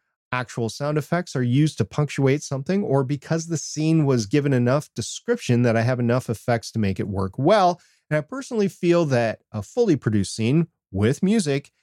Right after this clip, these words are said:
an ambient track or two, and a full set of S F X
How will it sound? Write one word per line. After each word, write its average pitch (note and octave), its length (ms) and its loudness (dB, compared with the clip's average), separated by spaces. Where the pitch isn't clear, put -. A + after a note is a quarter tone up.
an G#2+ 200 2
ambient A#2 420 2
track C3 380 -4
or D3 80 -2
two, G#3+ 300 -4
and G3+ 180 4
a G3+ 140 4
full A#3 340 0
set G3 300 -2
of D#3 240 2
S C#3 320 -4
F B2+ 300 -4
X - 480 -4